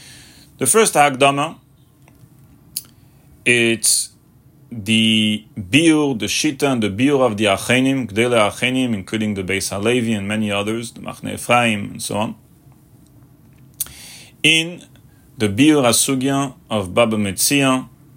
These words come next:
Hamagbiya Metzia Lachaver Lekana Chaver, and Tefes Labal Chai, B'makom Shechav Lachaver. That's one. Second Hakdama,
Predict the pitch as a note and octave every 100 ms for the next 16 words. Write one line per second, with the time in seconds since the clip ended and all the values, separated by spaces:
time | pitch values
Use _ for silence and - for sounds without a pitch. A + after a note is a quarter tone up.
0 | - - - - - G#2+ G2+ G2 A2+ A2
1 | G2+ G#2 G2+ G2+ F#2+ G2 F#2+ - G2 F#2
2 | G#2 C3 C#3+ C3 A2+ A2 G#2 G#2 G#2+ G2
3 | G2+ G2 - C3+ A2+ A2 G#2+ G#2+ G2 G#2
4 | G#2 F#2 F2 - F#2+ - - - - _
5 | - - - - - - _ - - -
6 | - - - - - - - - - -
7 | - - - - - - - - - F#2+
8 | D3 - - _ - - - - - -
9 | E3 F3 E3 C3+ B2+ D#3 G3 C3+ C3